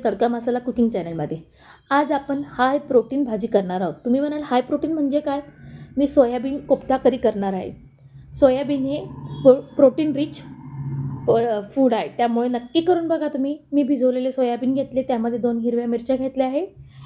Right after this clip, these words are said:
हे प्रमाण तुम्ही तुमच्या गरजेनुसार ठरवायचं आहे. त्यामध्ये कोथिंबीर देखील घेतली आहे थोडी मी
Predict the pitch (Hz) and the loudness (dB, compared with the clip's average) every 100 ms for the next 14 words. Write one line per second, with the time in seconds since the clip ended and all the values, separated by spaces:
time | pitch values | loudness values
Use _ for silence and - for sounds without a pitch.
0 | - 302 294 269 285 269 285 254 240 262 | 2 4 4 0 -4 -4 -4 -2 0 0
1 | 240 233 240 247 269 285 285 277 269 262 | 0 0 0 -2 -2 -2 0 0 -2 0
2 | 269 277 403 - - - _ _ 262 247 | 0 0 -4 -10 -20 -20 _ _ 0 2
3 | 247 277 262 254 247 269 240 269 330 294 | 0 2 0 2 0 0 -2 0 2 2
4 | 302 294 285 285 285 285 262 381 | -2 2 2 2 0 0 0 -4